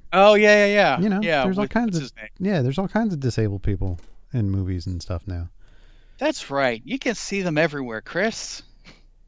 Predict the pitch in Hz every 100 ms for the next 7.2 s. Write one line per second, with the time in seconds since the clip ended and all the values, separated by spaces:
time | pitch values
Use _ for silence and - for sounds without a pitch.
0 | - - 170 - 208 233 226 - 156 185
1 | 104 98 90 78 98 - - - - 139
2 | 202 - 202 175 170 151 135 101 - -
3 | - - - - 151 - - 220 269 302
4 | 262 - 196 - - - - - - -
5 | - - - 233 262 214 139 131 127 117
6 | 107 107 - _ - 151 165 180 180 180
7 | 180 165